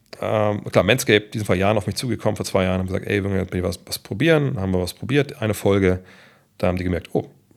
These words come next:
da scheinen Leute zuzuhören, die diese Rasierer kaufen. Also machen wir weiter.“ Und haben weitergemacht, weitergemacht, weitergemacht. Natürlich immer nur so weit machen sie es, bis keiner mehr kauft. Wenn es nicht mehr lohnt, hören die auf. Das ist mir auch klar. Da gibt's ja in dem Geschäft keine Sentimentalität, Sentimentalitäten.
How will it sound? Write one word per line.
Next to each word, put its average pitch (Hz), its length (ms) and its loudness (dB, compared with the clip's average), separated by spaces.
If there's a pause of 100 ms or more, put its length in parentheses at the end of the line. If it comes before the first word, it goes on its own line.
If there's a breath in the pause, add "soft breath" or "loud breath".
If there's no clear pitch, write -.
(140)
da - 260 -8 (120)
scheinen - 340 -4
Leute 104 240 0
zuzuhören, 123 580 0
die 117 240 -2 (680)
diese 101 160 0
Rasierer 95 320 0
kaufen. 143 380 -2 (480)
Also 104 140 -2
machen 104 200 0
wir 92 40 2
weiter.“ - 260 -2 (120)
Und 95 100 -4
haben 101 120 0
weitergemacht, 101 500 2
weitergemacht, 92 300 -2
weitergemacht. 95 340 0 (640 loud breath)
Natürlich - 180 -6
immer 95 160 6
nur 98 180 4
so 95 140 2
weit 87 300 2 (100)
machen 90 260 -4
sie 87 120 -4
es, 87 140 -6
bis - 360 -6
keiner 85 220 0
mehr 85 80 -2
kauft. - 500 2
Wenn 90 120 -2
es - 80 -6
nicht 90 100 -2
mehr 80 80 -4
lohnt, 85 220 -2
hören - 100 -2
die - 100 -4
auf. - 140 -4
Das - 160 -6
ist - 40 -6
mir - 100 0
auch - 120 0
klar. - 300 -2 (420 loud breath)
Da 90 100 2
gibt's 90 200 -6
ja 90 80 2
in 92 100 0
dem 90 140 0
Geschäft 90 320 -2
keine - 160 0
Sentimentalität, 92 680 -4
Sentimentalitäten. 95 1000 -2